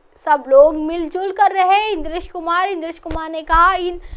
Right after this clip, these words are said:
दिनों में एक और रमजान के कार्यक्रम और रोजा इफ्तारी चल रहे हैं और एक तरफ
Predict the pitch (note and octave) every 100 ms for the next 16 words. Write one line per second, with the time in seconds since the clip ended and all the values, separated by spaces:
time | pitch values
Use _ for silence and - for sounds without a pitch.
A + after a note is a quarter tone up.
0 | - _ D4+ F#4 G#4+ G4+ G4+ G4+ F#4+ F4+
1 | F4 F#4+ F#4+ D#4 C#4 C#4 D4 F4+ F4 F4+
2 | E4+ C#4 C#4 C#4 E4 F#4 F#4 D#4+ C#4 B3
3 | D#4+ E4+ - _ _ B3+ C4 - D4 F#4
4 | G#4 F4+ B3+ A#3+ C4 D4 D#4+ D#4 D#4+ F#4
5 | - F4+ A4 A4 - G#4 G4+ G4